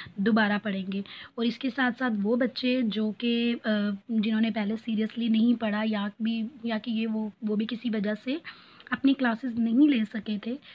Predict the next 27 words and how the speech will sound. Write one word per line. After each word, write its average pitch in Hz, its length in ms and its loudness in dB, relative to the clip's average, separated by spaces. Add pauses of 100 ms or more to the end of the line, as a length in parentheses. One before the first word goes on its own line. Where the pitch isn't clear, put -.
(340)
तो 247 80 0
वो 233 360 0
सब 247 220 0
बच्चे 233 220 -2
क्या 233 180 -4
कर 233 160 -4
सकते 233 340 -10
हैं 240 160 0
कि 247 100 -6
अब 214 200 -2
इससे 226 280 -4
फ़ायदा 202 360 -2
उठा 247 280 0
सकते 240 360 -4
हैं 247 180 0 (380)
और 233 80 0
अपनी 233 280 0
जो 233 120 0
online 233 500 2
classes 240 480 -2
हैं 233 120 2
उनको 233 400 0
दोबारा 196 440 0
से 240 300 -6 (320)
ले 220 200 2
सकते - 360 -12
हैं। 180 300 -12